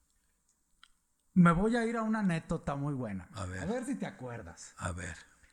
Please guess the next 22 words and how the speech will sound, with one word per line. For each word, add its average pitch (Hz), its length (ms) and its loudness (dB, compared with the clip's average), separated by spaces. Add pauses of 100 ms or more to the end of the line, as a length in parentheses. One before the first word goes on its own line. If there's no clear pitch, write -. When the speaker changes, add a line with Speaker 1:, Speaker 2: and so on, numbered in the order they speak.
(800)
Speaker 1:
Jugamos 175 600 4
un 208 120 4
partido 220 580 0
de 214 280 -4
la 220 340 -2
Merconorte 147 1160 0 (260)
en 123 160 -2
Ecuador. 135 560 -4 (1400)
Sí, 170 140 -2
se 185 140 6
fue 185 100 2
en 190 160 2
Speaker 2:
Sí. 127 100 -2
Speaker 1:
Ecuador, 98 300 0
¿no? 107 120 -10 (720)
¿Te 139 80 -2
acuerdas 190 360 0
que 160 80 -2
había 151 200 4
un 196 180 10
morenito? 165 680 2
De, 107 160 -12